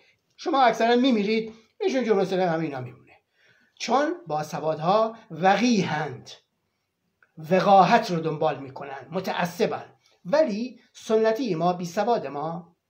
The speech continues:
اونا که نظر و نیاز و نمی‌دونم می‌رن کربلا، اینا وقیح نیستن، اینا دنبال فقیهن، اینا ایمان دارند،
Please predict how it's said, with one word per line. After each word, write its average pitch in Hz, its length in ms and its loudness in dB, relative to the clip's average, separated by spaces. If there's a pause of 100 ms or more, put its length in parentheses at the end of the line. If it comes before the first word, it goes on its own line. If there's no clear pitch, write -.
(300)
اونا 339 120 0
که 254 80 -6
نظر 214 340 2
و 180 40 0
نیاز 170 420 2
و 156 60 -6
نمی‌دونم 160 280 -8
می‌رن 160 240 -4
کربلا، 160 460 -6 (300)
اینا 240 340 0 (240)
وقیح 196 540 2
نیستن، 175 520 -6 (140)
اینا 185 180 -4
دنبال 196 340 -2
فقیهن، 160 840 -6 (180)
اینا 262 140 2 (160)
ایمان 202 480 4
دارند، - 500 -12